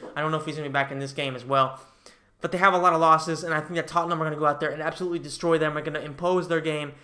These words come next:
They're gonna win three one. It's gonna be a beatdown, and Chelsea are just gonna look shit. They're gonna have so many problems, and they're gonna struggle so badly. And I think it's gonna be an even worse situation for Chelsea because the pressure's gonna be piling on more and more.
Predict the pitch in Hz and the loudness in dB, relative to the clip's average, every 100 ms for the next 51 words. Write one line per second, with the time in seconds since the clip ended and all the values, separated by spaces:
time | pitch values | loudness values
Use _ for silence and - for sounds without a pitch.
0 | - _ 165 175 160 151 135 - 156 175 | -20 _ -2 0 0 -2 -6 -8 0 0
1 | 160 143 139 123 113 - _ - 165 147 | 0 0 0 -2 -8 -20 _ -6 -4 -2
2 | 135 156 160 160 151 131 123 127 120 _ | -2 -4 -8 -2 0 0 -4 -10 -14 _
3 | _ 165 156 - 139 123 - 117 131 - | _ -4 -2 -2 -8 -8 -10 -10 -10 -8
4 | - 139 135 - - - 151 135 135 - | -2 -2 -2 -18 -18 -8 -4 -2 -4 -2
5 | 160 156 - 143 135 135 135 139 131 117 | -2 -2 2 6 6 2 -6 -8 -8 -8
6 | - 131 120 - 127 117 120 117 123 - | -6 -6 -6 -6 -6 -4 -4 -4 -10 -12
7 | - - 147 143 135 165 160 156 147 143 | -20 -12 -10 -6 -6 -4 -4 -6 -6 -8
8 | - - 135 - 175 165 160 139 - _ | -10 -16 -20 -10 -6 -4 -6 -8 -18 _
9 | 139 151 139 - - _ 160 - 143 139 | 2 2 2 -6 -16 _ -8 -4 -2 -2
10 | 135 139 135 127 135 127 135 135 135 - | -6 -8 -8 -8 -8 -10 -12 -10 -10 -4
11 | 170 160 156 147 143 147 151 147 143 135 | -2 -2 -4 -6 2 2 2 2 0 2
12 | 139 135 135 143 135 | -2 -2 -2 0 0